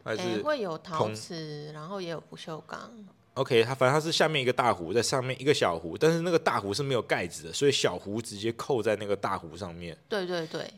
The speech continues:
Speaker 1: 然后对，两层的那种概念。
Speaker 2: 对，那如果在台湾你要折中一点的方式的话，就是可以去找同款但是有大小尺寸的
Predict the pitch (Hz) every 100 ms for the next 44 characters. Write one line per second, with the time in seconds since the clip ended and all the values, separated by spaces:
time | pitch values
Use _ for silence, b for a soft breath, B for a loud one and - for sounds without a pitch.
0 | _ 95 101 120 113 90 90 - 87 101
1 | 117 104 98 92 85 80 - 190 190 226
2 | 311 302 202 220 220 180 180 196 175 180
3 | 175 156 175 175 170 131 156 - 151 165
4 | 175 143 165 151 147 156 156 - 147 147
5 | - 170 160 - 262 - b b b -
6 | 170 208 - 165 156 180 190 190 - -
7 | 190 160 139 147 - - - 196